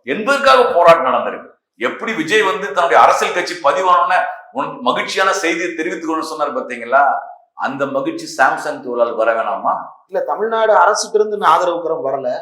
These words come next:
Speaker 2: ஆனா மற்ற கட்சிகள், இப்ப அதிமுகவோ தமிழக வெற்றி கழகமோ வந்து ஆதரவு தெரிவிச்சிருக்காங்களா?
Speaker 1: அதான் இங்க பிரச்சனை. தமிழ்நாட்டில் இருக்கக்கூடிய அரசியல் கட்சிகள், பல்வேறு அரசியல் கட்சிகள் சாம்சங் தொழிலாளரை பத்தி பேச மறுக்கிறார்கள்,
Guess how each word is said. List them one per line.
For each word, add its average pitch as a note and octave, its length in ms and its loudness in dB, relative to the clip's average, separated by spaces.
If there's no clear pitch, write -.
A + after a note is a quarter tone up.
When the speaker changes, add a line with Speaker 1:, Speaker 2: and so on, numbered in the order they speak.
Speaker 2:
ஆனா F3 460 2
மற்ற D#3+ 340 0
கட்சிகள், F#3 400 -2
இப்ப B2 220 -2
அதிமுகவோ C3+ 800 -6
தமிழக G3 380 0
வெற்றி E3 360 -4
கழகமோ C3+ 460 -2
வந்து E3+ 220 0
ஆதரவு E3 300 0
தெரிவிச்சிருக்காங்களா? C3+ 680 -12
Speaker 1:
அதான் C#3+ 260 2
இங்க A#2+ 120 -2
பிரச்சனை. - 420 -8
தமிழ்நாட்டில் D#3 540 0
இருக்கக்கூடிய G#2 320 -6
அரசியல் A#2 440 0
கட்சிகள், F2+ 560 -8
பல்வேறு C3+ 480 -2
அரசியல் G2 380 -2
கட்சிகள் F2+ 580 -10
சாம்சங் D3 480 -2
தொழிலாளரை A#2+ 360 -2
பத்தி G#2+ 200 -8
பேச B2+ 360 -2
மறுக்கிறார்கள், G2+ 800 0